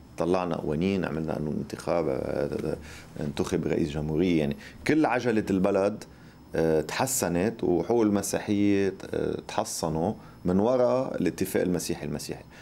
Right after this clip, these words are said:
فنحن مش عم نقول الاتفاق المسيحي المسيحي صار ورانا، أو نحن، نحن ما فينا نتوافق على،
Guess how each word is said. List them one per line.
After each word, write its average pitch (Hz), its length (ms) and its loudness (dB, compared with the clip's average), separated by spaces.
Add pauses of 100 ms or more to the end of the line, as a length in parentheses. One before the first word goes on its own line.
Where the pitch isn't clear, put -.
(120)
فنحن 131 340 2
مش 131 140 0
عم 123 140 2
نقول 151 200 4
الاتفاق 107 340 0
المسيحي 92 400 -2
المسيحي 90 400 -4
صار 87 240 -2
ورانا، 82 560 2 (440)
أو 78 200 2
نحن، 82 320 -2
نحن 95 200 -4
ما 87 140 0
فينا 98 280 0
نتوافق 92 500 0
على، 92 480 0